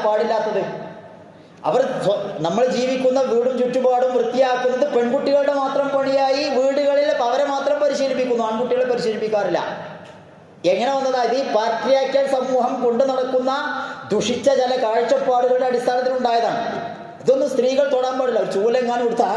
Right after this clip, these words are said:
ഈ ആൺകുട്ടികൾ ചൂലേ തൊടാൻ പാടില്ല, ആൺകുട്ടികൾ വസ്ത്രം അലക്കാൻ പാടില്ല, അടുക്കളയിൽ കയറാൻ പാടില്ല. അതൊക്കെ കുറേ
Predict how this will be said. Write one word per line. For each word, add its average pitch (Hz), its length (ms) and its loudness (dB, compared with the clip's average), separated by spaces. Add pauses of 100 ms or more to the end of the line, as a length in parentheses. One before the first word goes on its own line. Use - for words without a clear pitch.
ഈ 233 40 0 (100)
ആൺകുട്ടികൾ 220 420 -2 (120)
ചൂലേ 190 320 0
തൊടാൻ 170 260 0
പാടില്ല, 151 240 -2 (720)
ആൺകുട്ടികൾ 226 400 0 (100)
വസ്ത്രം 226 280 -2 (340)
അലക്കാൻ 202 320 0
പാടില്ല, 165 300 0
അടുക്കളയിൽ 226 360 0 (100)
കയറാൻ 214 300 0
പാടില്ല. 208 240 0
അതൊക്കെ 262 280 0
കുറേ 277 160 2